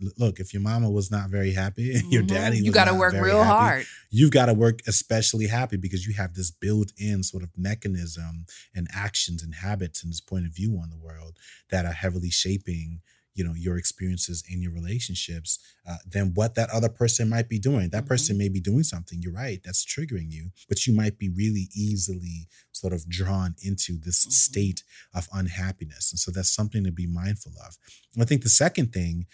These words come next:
Speaker 1: is that constant happiness, this idea that you should exist or live, or that a constant state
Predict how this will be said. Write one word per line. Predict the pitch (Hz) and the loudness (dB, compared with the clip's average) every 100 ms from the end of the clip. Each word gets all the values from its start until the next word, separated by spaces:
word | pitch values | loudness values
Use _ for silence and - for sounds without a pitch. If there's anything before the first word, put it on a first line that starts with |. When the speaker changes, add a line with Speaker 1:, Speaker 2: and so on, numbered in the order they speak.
| _ _ | _ _
Speaker 1:
is | 104 | 2
that | 107 113 - | 4 4 0
constant | - 139 175 - - 143 - | -2 2 2 2 2 0 0
happiness, | - 123 131 95 80 80 | -4 -4 -4 -4 -6 -6
this | 107 - | -2 0
idea | 104 92 120 131 87 82 - _ _ _ _ | 0 -2 -2 0 -2 -6 -12 _ _ _ _
that | 104 98 | -8 -2
you | 104 | 0
should | - 104 | 0 -2
exist | 85 85 113 101 - - _ _ | -2 2 2 2 -2 -6 _ _
or | - 90 | -2 0
live, | 87 92 107 95 85 | 0 0 2 2 0
or | 101 | -2
that | 95 92 | 0 -2
a | |
constant | 90 - 110 107 - 98 | -4 -6 -2 -2 -2 -4
state | - 95 92 | -4 -4 -6